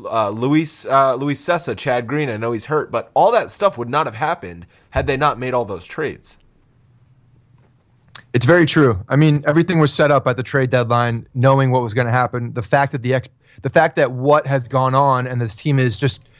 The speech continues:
Speaker 2: come out of nowhere and, and won, whipped off that seven in a row and put themselves right back in the thick of things was obviously an unknown. I mean, nobody, nobody could have predicted the level of success that they've had. I mean, even when I was talking about that, I wasn't being sarcastic, but I thought there would be, you know, an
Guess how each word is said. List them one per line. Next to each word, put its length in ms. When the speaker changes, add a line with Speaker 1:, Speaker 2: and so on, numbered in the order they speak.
Speaker 2:
come 180
out 100
of 100
nowhere 480
and, 420
and 200
won, 280
whipped 200
off 140
that 120
seven 280
in 80
a 20
row 140
and 80
put 100
themselves 380
right 240
back 180
in 60
the 80
thick 200
of 60
things 320
was 120
obviously 540
an 180
unknown. 440
I 40
mean, 160
nobody, 460
nobody 300
could 120
have 100
predicted 400
the 80
level 420
of 80
success 460
that 100
they've 180
had. 340
I 60
mean, 180
even 160
when 100
I 120
was 100
talking 320
about 140
that, 100
I 20
wasn't 260
being 120
sarcastic, 580
but 120
I 40
thought 200
there 100
would 80
be, 220
you 100
know, 120
an 80